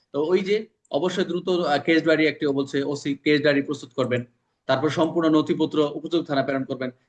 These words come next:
কেস ডায়েরি অন্য থানায় তার নিজ ওসির দায়িত্ব। অর্থাৎ এই যে এ-, এগুলা নতুন আইনে সংযুক্ত করে দিছে যে আপনি একটা সিডি লিখবেন, আহ, অন্য থানায়, আহ, নথি, যে নথিটা আপনারা জিডি করলেন বা আপনার অভিযোগ, সেই কপি সহ অন্য থানায় কি করবে? পে-, এই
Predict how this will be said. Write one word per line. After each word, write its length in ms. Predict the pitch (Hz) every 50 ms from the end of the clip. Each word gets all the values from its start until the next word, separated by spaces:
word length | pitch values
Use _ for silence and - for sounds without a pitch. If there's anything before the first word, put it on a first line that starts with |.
| _ -
কেস 180 | 156 156 156
ডায়েরি 180 | 151 170 160 160
অন্য 180 | 160 160 165 156
থানায় 300 | 151 151 147 143 143 143 143 -
তার 120 | - 139
নিজ 120 | 131 139 143
ওসির 300 | 127 143 139 - - 127
দায়িত্ব। 280 | 113 113 107 107 - 113
অর্থাৎ 200 | 120 - 160 143 -
এই 180 | - 180 196
যে 200 | 190 196 190 185
এ-, 260 | 156 131 147 160 147 - 160
এগুলা 240 | 151 139 151 165 160 160 - - - - 139
নতুন 260 | 139 147 151 - 175
আইনে 280 | 165 156 156 151 151 143
সংযুক্ত 360 | 147 160 156 151 147 - -
করে 160 | 139 143 127
দিছে 240 | 120 110 - - 113
যে 80 | 110 120
আপনি 240 | 117 - - 123 120 - _ _ _ _ -
একটা 160 | 120 113 127
সিডি 260 | 120 - 139 135 139
লিখবেন, 420 | 135 127 117 117 127 120 113 113 110 - _ _ _ _
আহ, 240 | - 120 117 120 120
অন্য 160 | 127 139 139
থানায়, 240 | 135 139 131 127 127
আহ, 300 | 127 123 123 123 120 120
নথি, 340 | 120 131 135 135 147 143 131
যে 140 | 123 139 139
নথিটা 320 | 139 139 135 135 - 135
আপনারা 200 | 127 113 127 127
জিডি 260 | 123 135 139 135 135
করলেন 340 | 135 131 127 120 120 117 113
বা 220 | 113 117 117 117 117
আপনার 200 | 117 - 127 127
অভিযোগ, 320 | 120 120 123 120 123 123
সেই 160 | 117 - 143 139
কপি 200 | 151 139 - 135
সহ 280 | 131 - 139 127 131 127 - 151
অন্য 140 | 135 139 139
থানায় 240 | 135 - 139 139 139
কি 100 | - 147
করবে? 220 | 139 151 214 254 - - _ _ _ _ _ _ _ _ -
পে-, 140 | 170 170 170
এই 380 | 170 175 202 214 208 170 151